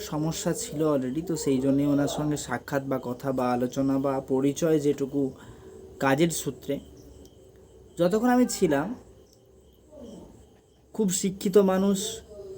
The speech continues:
এবং আর্থিক দিক থেকেও এখন সচ্ছল, সব দিক থেকে এখন মোটামুটি ঠিক।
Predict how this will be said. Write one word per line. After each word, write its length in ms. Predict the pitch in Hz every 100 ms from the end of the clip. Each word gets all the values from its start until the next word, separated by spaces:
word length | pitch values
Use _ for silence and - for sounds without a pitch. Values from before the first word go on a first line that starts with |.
| - -
এবং 600 | 151 160 160 160 160 156 - - - - - - - - -
আর্থিক 440 | 160 160 - 196 156
দিক 200 | 165 -
থেকেও 240 | 180 190
এখন 360 | 180 160 175 170
সচ্ছল, 760 | - 143 - - 165 156 156 151 - - - - _ _ _ _ _
সব 280 | - 190 175
দিক 160 | 185 180
থেকে 200 | 190 180
এখন 180 | 175 170
মোটামুটি 420 | 147 139 139 127
ঠিক। 120 | -